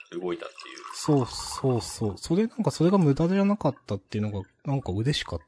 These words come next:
Speaker 2: たなと思いましたね。
Speaker 1: うん。
Speaker 2: うん。はい。で、なんか、この暗くなりすぎない感じ、やっぱ、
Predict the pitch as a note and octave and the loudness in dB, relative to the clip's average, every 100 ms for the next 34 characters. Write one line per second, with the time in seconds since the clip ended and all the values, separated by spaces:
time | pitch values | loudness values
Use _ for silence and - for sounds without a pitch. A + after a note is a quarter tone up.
0 | _ - F2 E2 - E2+ F2 F2 F2 E2 | _ -8 -6 -8 -10 -10 -10 -10 -10 -12
1 | D#2 E2 F2+ - _ - G#2+ F#2 F2+ G2 | -12 -16 -16 -20 _ -10 -8 -8 -8 -12
2 | - - - - _ _ _ - _ _ | -12 -12 -12 -16 _ _ _ -20 _ _
3 | _ _ _ _ _ _ _ _ _ _ | _ _ _ _ _ _ _ _ _ _
4 | _ _ _ _ _ _ _ - _ _ | _ _ _ _ _ _ _ -20 _ _
5 | _ _ _ _ _ A#2 F#2+ - _ _ | _ _ _ _ _ -2 -2 -6 _ _
6 | _ _ _ B2 C3+ C#3+ _ _ _ _ | _ _ _ -2 -2 -2 _ _ _ _
7 | _ _ _ _ _ _ _ _ _ _ | _ _ _ _ _ _ _ _ _ _
8 | _ _ F#3+ G3 - G#3+ - _ _ _ | _ _ -4 -4 -2 -6 -6 _ _ _
9 | _ - - G#3+ C4 - - D3+ F#3+ - | _ -16 -2 0 0 0 4 4 4 -4
10 | - - D#3 E3 - F#3 F#3 A#3+ D3+ G2+ | -6 2 4 4 4 4 4 4 4 2
11 | - G#2+ G#2 G2 G#2 G2 A#2 - _ - | 0 0 0 -2 -2 -2 -2 -6 _ -2
12 | G2 F2 | 0 -2